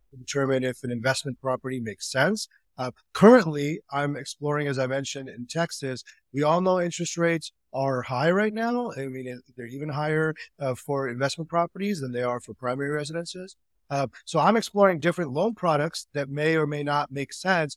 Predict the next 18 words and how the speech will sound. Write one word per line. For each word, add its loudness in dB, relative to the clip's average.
But -4
the 2
biggest 6
change 0
I'm -2
making -8
in -8
this -10
situation -10
is, -2
uh, -2
determining 2
whether 4
or 2
not 4
it -2
makes -4
sense 0